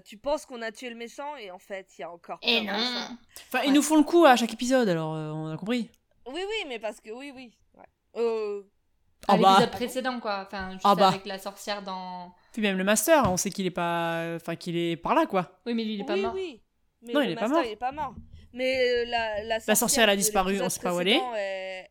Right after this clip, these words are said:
Speaker 1: elle est, bah non, elle est dans la
Speaker 3: Ah oui, c'est vrai, elle est dans la
Speaker 1: statue.
Speaker 3: statuette.
Speaker 1: Et elle est coincée, elle reviendra pas.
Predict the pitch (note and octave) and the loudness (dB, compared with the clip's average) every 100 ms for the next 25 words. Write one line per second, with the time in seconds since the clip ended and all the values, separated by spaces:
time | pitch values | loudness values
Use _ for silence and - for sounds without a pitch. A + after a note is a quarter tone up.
0 | - G3 G3 G3+ G3 A3+ C#5 B4+ A3+ G3+ | -10 -8 -6 -6 -4 -6 -8 -8 -8 -8
1 | G3+ F#3+ F3+ F3 F3+ E3+ F3 - - B4+ | -10 -8 -6 -4 -6 -6 -6 -6 -8 -10
2 | F3 E3+ G#3+ G3+ G3+ - B3+ C#4 A#4 G4 | -10 -6 -4 -4 -6 -8 -10 -6 -6 -6
3 | G#3 G3 G3 G3 B3 F#4+ | -8 -8 -10 -12 -12 -12